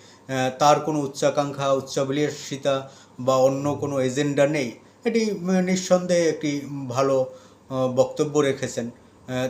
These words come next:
তিনি সামনের নির্বাচনটিকে দ্রুত দেখতে চাচ্ছেন এবং করে দিয়ে, আহ, একটি রাজনৈতিক দলের হাতে যারা, উম, জনগণের নির্বাচনে নির্বাচিত হবেন, আহ,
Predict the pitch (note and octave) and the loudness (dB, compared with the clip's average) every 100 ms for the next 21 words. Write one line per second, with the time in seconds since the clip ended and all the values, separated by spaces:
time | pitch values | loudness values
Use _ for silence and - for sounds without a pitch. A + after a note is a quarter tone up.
0 | B2+ D3 D3 D3 C3+ C#3 C3+ C#3+ C#3 C#3+ | 0 0 2 0 -2 -4 -2 -2 -2 -2
1 | C3+ D3+ D3 D3 C#3+ C3+ C#3 A2+ B2+ D3+ | 0 0 -2 -6 -6 -6 -6 -4 -4 -2
2 | D#3+ D3+ - - - A#2 D3 D3 D3+ C#3+ | 0 -2 -6 -18 -10 -2 -2 0 0 0
3 | C3+ - C#3 C3+ B2+ B2+ C3 C3 - D3 | -2 -2 -6 -4 -4 -4 -4 -6 -2 2
4 | D#3 D3 D3+ D3 D3 - - - C#3+ C#3 | 4 4 2 2 0 -6 -20 -10 -2 4
5 | C#3 C#3 C3+ C3+ C#3 C#3 C3 D3+ E3 E3 | 4 4 0 -2 2 4 4 0 0 0
6 | D3 C3+ C#3 D3 C#3+ C3+ C3+ C#3+ C#3 - | -2 2 4 4 2 0 -2 -2 -4 -6
7 | - - A#2 C3+ C3+ C3 A#2+ B2 C3 C3 | -20 -18 0 4 4 2 -2 -6 -4 0
8 | A#2+ C#3 D#3+ E3 E3 D3+ D3 C3+ D3 D3 | 2 2 4 4 4 0 -2 2 2 2
9 | D3+ C#3+ C#3 C3+ D3 D3+ C#3+ C#3 C3 C3+ | -2 -4 -6 -4 -4 -6 -4 -2 0 0
10 | C3+ A#2+ - - - C3+ C3+ | -2 -6 -12 -20 -10 -4 -4